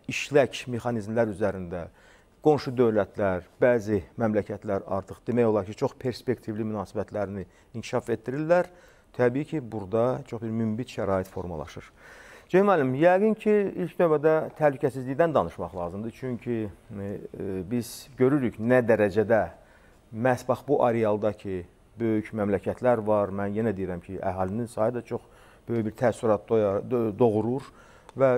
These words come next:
çoxsaylı, belə deyək, həm, e, qaynar nöqtələr var, həm hələ həllini gözləyən münaqişələr var. Çox şükür ki, Azərbaycan bu, e, belə deyək, istiqamətdə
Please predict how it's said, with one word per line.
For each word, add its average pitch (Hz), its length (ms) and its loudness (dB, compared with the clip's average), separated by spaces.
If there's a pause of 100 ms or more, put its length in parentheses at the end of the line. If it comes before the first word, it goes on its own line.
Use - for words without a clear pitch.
çoxsaylı, 147 640 2
belə 131 180 0
deyək, 90 400 -10
həm, 156 240 0
e, - 440 -14 (280)
qaynar 135 380 2
nöqtələr 113 420 -4
var, 101 380 -6
həm 135 240 0 (100)
hələ 113 220 -2
həllini 120 320 -2
gözləyən 117 340 -2
münaqişələr 113 560 -2
var. 117 220 0 (200)
Çox 147 220 2
şükür 131 220 -10
ki, 110 100 0
Azərbaycan 117 560 -2 (480)
bu, 123 240 2
e, 107 400 0
belə 101 220 -4
deyək, 98 180 -2
istiqamətdə 113 800 2